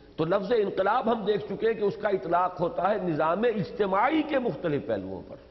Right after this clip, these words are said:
اس میں تبدیلی آئے تب وہ انقلاب ہے۔ لہذا جب ہم نے اسلامی انقلاب جوڑ کر ایک اصطلاح جو ہے اب ہم اس پر غور کر رہے ہیں، تو جیسے کہ اس سے قبل انقلاب کے مفہوم کی وضاحت کے ضمن میں عرض کیا جا چکا ہے،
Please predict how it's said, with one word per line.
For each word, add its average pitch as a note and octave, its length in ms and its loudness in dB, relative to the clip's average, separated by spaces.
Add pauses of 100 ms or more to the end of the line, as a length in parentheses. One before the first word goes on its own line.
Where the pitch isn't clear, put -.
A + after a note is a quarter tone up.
اس G3 160 0
میں D4+ 200 0
تبدیلی D3+ 460 0
آئے F#2 180 -4 (300)
تب E3 220 2
وہ E3+ 80 4
انقلاب A2+ 500 0
ہے۔ E3+ 140 -2 (1000)
لہذا D#3 360 4
جب G3 280 2
ہم F#3+ 120 0
نے G#3+ 80 4
اسلامی F#3 460 2
انقلاب D#3+ 520 0
جوڑ F#3 260 4
کر F#3+ 100 -2
ایک E3+ 180 0
اصطلاح F#3 360 0
جو D#3+ 180 0
ہے G#2 140 0 (460)
اب C#3 200 0
ہم E3 100 2
اس - 140 0
پر C4 140 0
غور F3+ 280 2
کر C3+ 120 -2
رہے A#2 280 2
ہیں، A2 200 -4 (600)
تو E3 120 0
جیسے G3+ 380 0
کہ G#3 120 -2
اس G3 180 0
سے F#3+ 140 0
قبل F#3+ 260 0
انقلاب E3 560 0
کے F#3+ 100 0
مفہوم F#3 420 0
کی E3+ 100 0
وضاحت D3 460 -2
کے D#3+ 80 -2
ضمن D#3 240 -2
میں C#3 120 0
عرض B2+ 160 -2
کیا B2 200 0
جا G2+ 180 -2
چکا A2 380 0
ہے، D#3+ 200 2